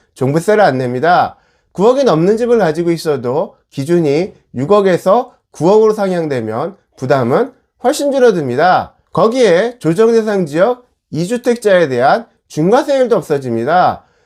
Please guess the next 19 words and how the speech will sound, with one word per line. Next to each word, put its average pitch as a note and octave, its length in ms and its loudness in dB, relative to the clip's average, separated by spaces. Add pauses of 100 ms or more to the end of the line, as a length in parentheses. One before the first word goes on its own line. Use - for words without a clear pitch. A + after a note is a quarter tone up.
(140)
조정 A#3 300 0
대상 C4+ 360 0
지역 G3+ 460 2
이 C#3 120 -12
주택자에게 G3 640 -2
적용되던 B2+ 800 -4 (180)
일 G#3 220 0
점 G#3 260 0
이에서 C3+ 580 0 (120)
육 C#3+ 180 -6
프로의 E3 560 0 (160)
중과세율이 D3 1000 -2 (260)
영점오에서 F#3 1040 0 (100)
이점칠 G#3+ 640 -4
프로의 G#3 480 0 (200)
일반 C#4 340 0
세율로 B3 320 2
바뀌게 B2+ 340 -4
되죠. A2 540 -2